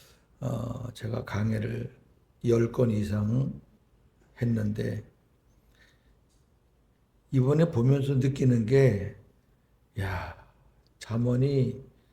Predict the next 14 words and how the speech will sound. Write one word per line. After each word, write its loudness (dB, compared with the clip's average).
누가 4
이거를 2
도덕적인 0
책이고 -4
윤리적인 2
책이라고 -2
했는가? -6
진짜 -6
복음이에요. -4
오늘 4
말씀이 0
이제 2
그 0
절정인데, -2